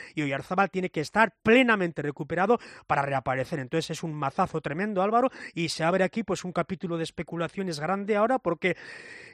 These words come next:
eh, ¿se atreverá Sergio Francisco a meter a Umar Sadik, que es el único nueve puro que queda,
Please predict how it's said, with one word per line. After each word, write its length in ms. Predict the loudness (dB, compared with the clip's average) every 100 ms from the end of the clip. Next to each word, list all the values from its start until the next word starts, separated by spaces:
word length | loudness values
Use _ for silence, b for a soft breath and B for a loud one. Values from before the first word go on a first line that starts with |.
| _
eh, 400 | -2 2 4 2
¿se 240 | 2 2 6
atreverá 920 | 6 8 6 8 6 6 6 4 2 b b
Sergio 400 | -6 4 4 4
Francisco 480 | 2 2 2 -2 0
a 40 |
meter 340 | 0 2 2 6
a 60 |
Umar 320 | 6 6 4 4
Sadik, 460 | 2 2 4 2
que 100 | 0
es 140 | -4 -2
el 60 |
único 220 | -2 0 0
nueve 360 | 2 4 4
puro 340 | 2 2 6 6
que 140 | 4
queda, 300 | 2 6 6